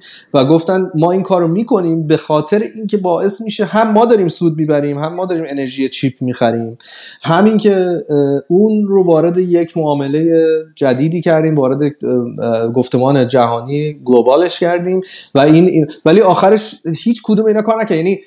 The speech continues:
با اصلاً همین معامله‌های کلان اقتصادی با، با روسیه باعث شد، اه،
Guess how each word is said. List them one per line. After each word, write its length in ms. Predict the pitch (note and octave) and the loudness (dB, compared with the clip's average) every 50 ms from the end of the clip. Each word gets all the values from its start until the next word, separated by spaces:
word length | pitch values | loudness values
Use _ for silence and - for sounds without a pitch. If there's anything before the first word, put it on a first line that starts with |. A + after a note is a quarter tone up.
| _ _ _ _ | _ _ _ _
با 200 | D#3+ D#3+ E3 E3 E3 | 0 0 0 0 -2
اصلاً 240 | - D#3+ D#3 G#3+ G#3 - - | -4 -4 -2 -2 -2 -2 0
همین 380 | G#3 G#3+ B3 B3+ A3+ G3+ F3 | 0 0 0 0 0 -2 -2
معامله‌های 760 | E3+ E3+ E3 D#3+ D#3+ D#3 D#3+ D#3 D#3 D3 D3+ D3+ D3 D3+ D3 C#3+ | -4 -4 -4 -4 -4 -2 -2 -2 -4 -4 -4 -6 -6 -6 -6 -8
کلان 520 | - - - D#3 C#3+ D3 D3 D3 D3 D3 | -8 -6 -2 -2 0 0 -2 -4 -4 -6
اقتصادی 640 | D3 C#3+ C#3+ - _ D3+ C#3 - - C3+ C3+ C#3 C#3+ C3 | -6 -6 -8 -6 _ -8 -6 -4 -4 -4 -4 -4 -4 -4
با، 300 | C3+ C3+ C3+ C3 C3+ - | -2 -2 -4 -4 -6 -6
با 220 | - C3 C3 C3 C3 | -4 -2 0 0 0
روسیه 500 | B2+ C#3 C#3 C#3+ C#3 - - D#3+ F3 F#3+ | 0 0 0 -2 -2 -2 0 2 2 4
باعث 280 | F3+ F3+ E3 E3+ F#3 | 4 4 4 4 2
شد، 260 | F#3 - G#3+ G3+ F#3 F3 - _ _ _ _ _ _ _ | 2 0 0 -2 -2 -4 -10 _ _ _ _ _ _ _
اه، 300 | C3 C3+ C#3+ C#3+ C3+ C3 | -10 -4 0 0 0 0